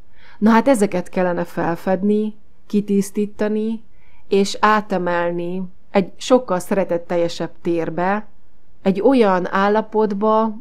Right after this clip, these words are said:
ami tiszta, makulátlan, ami nagyon jó. Tanítani kellene azt, hogy hogyan kell jól működni egy családban. Tanítják-e ezt valahol? Ha te elmész az iskolába,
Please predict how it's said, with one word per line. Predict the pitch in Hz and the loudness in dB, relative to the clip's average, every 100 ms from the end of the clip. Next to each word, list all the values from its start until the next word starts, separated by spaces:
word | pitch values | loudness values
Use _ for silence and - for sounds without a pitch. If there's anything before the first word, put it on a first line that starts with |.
| - | -2
ami | 196 190 175 | 2 2 2
tiszta, | - 208 202 - 202 196 196 - - - - | 0 -2 -2 0 2 2 -2 -6 -14 -14 -10
makulátlan, | - 196 202 202 190 180 190 196 180 180 185 185 - - - | 2 2 4 4 6 4 0 -2 0 0 -2 -6 -8 -10 -8
ami | - 190 | 0 2
nagyon | 196 190 165 156 | 4 2 2 -2
jó. | 151 147 131 - - - - - - - - - | -2 -6 -6 -8 -10 -10 -12 -12 -12 -12 -12 0
Tanítani | 269 269 202 190 185 175 | 6 6 6 4 0 0
kellene | - 196 180 170 160 | 0 0 2 0 0
azt, | 190 202 | -2 -2
hogy | 196 | -2
hogyan | 214 190 170 165 | 0 2 0 -2
kell | 175 170 | -2 0
jól | 190 175 | 2 2
működni | 170 175 170 175 165 165 156 - | 2 -2 -2 -2 -2 -6 -8 -8
egy | 160 | -8
családban. | - 165 156 135 143 139 135 - - - | -6 -6 -4 -6 -6 -8 -8 -10 -12 2
Tanítják-e | 285 302 208 - 180 170 190 | 6 6 6 2 -2 0 0
ezt | 180 160 - | 0 -2 -6
valahol? | 165 160 - - - 170 - - - | -8 -8 -6 -8 -10 -10 -12 -14 -6
Ha | 196 | -2
te | 202 220 | 0 4
elmész | 302 277 202 185 | 4 4 0 -2
az | 160 | -4
iskolába, | 185 - - 202 202 196 214 220 220 | -4 -4 0 2 2 2 0 -2 -4